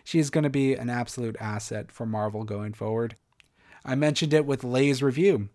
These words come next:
At one hour and forty-five minutes, The Marvels is the shortest M C U film to date. Sometimes it's better to keep the film brief than overstay its welcome, and I appreciate this movie for keeping it short and simple.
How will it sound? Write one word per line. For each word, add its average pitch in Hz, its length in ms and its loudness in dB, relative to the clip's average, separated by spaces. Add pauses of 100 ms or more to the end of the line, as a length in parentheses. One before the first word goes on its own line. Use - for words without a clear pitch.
(360)
At 123 140 -4
one 147 240 2
hour 160 240 4
and 147 140 -2
forty-five 156 480 2
minutes, 170 420 -2 (280)
The 135 80 0
Marvels 165 600 2
is 127 240 -8
the 120 120 -6
shortest 147 640 -2
M 135 180 -2
C 135 180 -8
U 123 200 0
film 117 340 -6
to 117 140 -6
date. 101 360 -10 (440)
Sometimes 160 580 2
it's 123 220 -8
better 135 240 2
to 127 80 -2
keep - 240 -6
the 117 80 -6
film 110 260 -4
brief 170 420 0 (360)
than 151 180 2
overstay 139 540 0
its 117 180 -6
welcome, 110 460 -8 (160)
and 143 100 0
I 147 80 2
appreciate 139 560 -2
this 117 200 -10
movie 117 280 -6
for 113 300 -8
keeping 110 340 -10
it 107 140 -10
short 113 320 -8
and 107 120 -6
simple. 107 440 -10